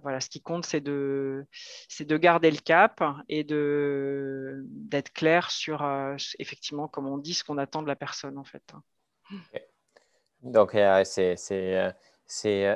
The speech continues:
Speaker 2: un pilotage en continu, euh,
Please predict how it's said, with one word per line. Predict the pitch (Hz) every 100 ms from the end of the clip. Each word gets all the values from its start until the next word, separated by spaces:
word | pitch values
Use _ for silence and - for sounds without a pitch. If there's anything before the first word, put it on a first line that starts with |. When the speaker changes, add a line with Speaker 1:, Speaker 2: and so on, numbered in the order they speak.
| -
Speaker 2:
un | 123 120
pilotage | 120 127 117 113 131 135 113
en | 104
continu, | - - 123 120 - 113 113 127 - _ _ _ -
euh, | 101 98 98 98 98 95